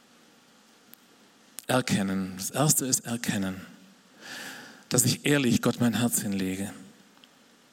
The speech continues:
meinen ganzen Seelenmüll, mein Versagen, meine Angst. Und ich darf das und ich kann das,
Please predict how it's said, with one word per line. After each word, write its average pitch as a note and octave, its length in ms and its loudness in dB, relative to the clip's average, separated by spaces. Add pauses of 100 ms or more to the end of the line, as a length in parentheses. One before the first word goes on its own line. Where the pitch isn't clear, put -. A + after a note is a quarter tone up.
(100)
meinen G#2+ 140 -4
ganzen A2+ 300 2
Seelenmüll, G#2 720 0 (500)
mein F#2+ 140 -8
Versagen, G#2 640 -2 (1000)
meine G#2 200 -2
Angst. A2 440 0 (3500)
Und A2+ 120 2
ich - 160 2
darf A#2 260 0
das F#2+ 200 -6
und - 120 -8
ich - 120 -4
kann A#2 260 0
das, G2+ 360 -6